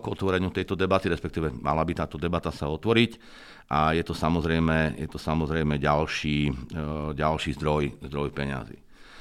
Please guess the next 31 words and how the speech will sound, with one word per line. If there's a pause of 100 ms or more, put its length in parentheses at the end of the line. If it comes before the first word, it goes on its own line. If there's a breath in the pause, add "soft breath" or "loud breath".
(1200 loud breath)
z
pohľadu
slovenskej
reality
je
tu
ešte
jeden
nástroj,
on
je
taký
trošku (400)
kontroverzný,
alebo
zasa
už,
e,
sa
s
ním
začali
moc
zaoberať
politici,
takže,
takže
stal
sa
kontroverzným.
E,